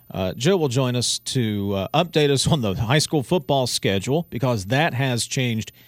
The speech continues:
significantly since Friday. We'll also recap and look ahead and, uh, check out the power rankings as well. So all of that ahead. Your calls, texts, and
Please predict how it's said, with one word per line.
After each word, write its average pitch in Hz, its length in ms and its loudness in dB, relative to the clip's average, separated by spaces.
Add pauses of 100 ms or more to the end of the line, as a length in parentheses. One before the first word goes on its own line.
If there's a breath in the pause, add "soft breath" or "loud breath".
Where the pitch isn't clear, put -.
(200 soft breath)
significantly 131 760 0
since 110 240 -2
Friday. 101 320 -2
We'll 233 120 2
also 214 220 4
recap 151 460 2 (520 soft breath)
and 123 200 -4
look 123 160 -2
ahead 120 440 -2
and, 107 280 -6
uh, 101 120 0
check 127 200 -4
out 104 120 -4
the - 60 -16
power 110 260 -4
rankings 104 500 -6
as 98 260 -6
well. 107 260 -4
So - 220 -4 (340 soft breath)
all 110 180 -2
of 104 60 -4
that 98 180 0
ahead. 151 320 2
Your 104 100 -4
calls, 110 320 -4
texts, 113 260 -4
and 95 80 -8